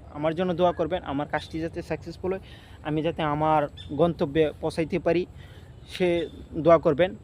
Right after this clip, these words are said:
আর সামনে ঈদে মিলাদুন্নবী আসতেছে, আপনারা যার যার তৌফিক অনুযায়ী আল্লাহ রাসূলের জন্য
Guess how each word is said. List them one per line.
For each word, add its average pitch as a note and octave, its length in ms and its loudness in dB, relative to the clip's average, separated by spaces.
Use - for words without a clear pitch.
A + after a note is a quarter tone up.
আর D3 140 -10
সামনে D#3+ 260 0
ঈদে E3+ 220 2
মিলাদুন্নবী F3 600 2
আসতেছে, F3 380 -4
আপনারা D#3+ 260 0
যার D3 240 4
যার E3+ 140 8
তৌফিক F3 260 -2
অনুযায়ী E3+ 320 4
আল্লাহ F3 180 6
রাসূলের E3 460 2
জন্য E3 180 2